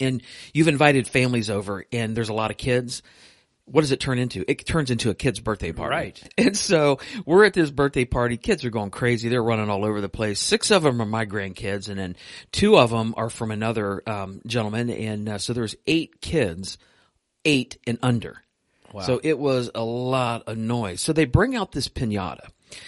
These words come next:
Speaker 1: for the kids to, um, to hit. And I'm telling you what, you've never lived until you've seen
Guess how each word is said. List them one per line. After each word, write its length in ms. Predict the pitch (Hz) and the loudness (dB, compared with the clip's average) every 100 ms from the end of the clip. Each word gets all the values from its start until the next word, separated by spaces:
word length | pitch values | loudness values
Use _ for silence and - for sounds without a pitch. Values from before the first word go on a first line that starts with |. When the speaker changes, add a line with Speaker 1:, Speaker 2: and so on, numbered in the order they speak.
| - - | -20 -16
Speaker 1:
for 600 | - 120 113 107 104 - | -6 0 2 2 0 -6
the 120 | 101 | -12
kids 400 | - 113 95 - | -4 -4 -4 -8
to, 500 | - 101 95 92 90 | -8 -6 -4 -4 -6
um, 320 | 85 78 76 - _ _ _ _ _ _ _ _ - | -10 -14 -18 -20 _ _ _ _ _ _ _ _ -4
to 100 | 110 | -2
hit. 260 | 101 - _ - - - - | -2 -6 _ -20 -20 -18 -2
And 200 | 117 117 | 0 2
I'm 80 | 123 | 0
telling 200 | 147 120 | 0 0
you 60 | |
what, 200 | 110 107 | -2 -4
you've 240 | 113 127 113 | -2 -2 -2
never 240 | 120 110 | -2 0
lived 280 | 120 113 101 | 0 0 -2
until 240 | 98 110 | -10 -8
you've 200 | 104 107 | -6 -8
seen 360 | - - 107 | -8 -6 -6